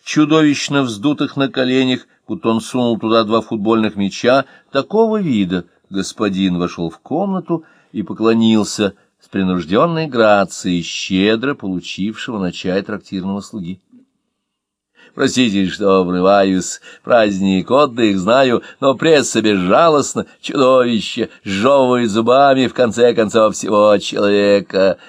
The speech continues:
К новоприбывшему чудовище пресса, однако, отнеслась довольно милостиво. Кроме наполовину сжеванного галстука и объеденного низа брюк, он почти не пострадал от зубов прессы.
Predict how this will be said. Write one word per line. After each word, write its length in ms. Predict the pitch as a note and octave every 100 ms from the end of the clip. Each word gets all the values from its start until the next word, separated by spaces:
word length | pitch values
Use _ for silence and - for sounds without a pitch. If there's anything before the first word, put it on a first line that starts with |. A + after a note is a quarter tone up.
| - _ _
К 100 | _
новоприбывшему 1120 | F2+ F2 E2+ F#2+ F2 E2+ F2+ E2 - F2 F2 F#2+
чудовище 1000 | - G2 E2+ F2+ F2 E2+ E2 - - F2
пресса, 880 | - F2 F2+ F2 - - - A2+ A#2
однако, 440 | A2 C3 B2+ C#3+
отнеслась 520 | C#3 D3 C#3 D3+ D3+
довольно 380 | C#3 D#3 D#3+ F3
милостиво. 720 | F#3 F#3+ G#2+ F#2 - G2 F#2 - - - -
Кроме 380 | G2+ G2 G2+
наполовину 600 | G#2 G2 G#2+ G2+ G#2 G2+
сжеванного 540 | F#2+ F2 G#2 G2 G2 G2
галстука 800 | F#2+ D#3+ G#3+ F#3 - - G2 - - -
и 120 | G2
объеденного 720 | G#2 F#2+ F#2 G#2+ F#2+ G2 G2
низа 320 | G#2 G2+ A2+
брюк, 400 | A2 G#2 G2+ D#2+ - - -
он 160 | B2
почти 360 | C#3 E3+ - G3
не 100 | G3
пострадал 640 | A#3 - A#3+ A#3 F#3+ B2
от 100 | G2+
зубов 400 | F#2 F#2+ F#2 F2
прессы. 420 | G2 F#2+ - G#2+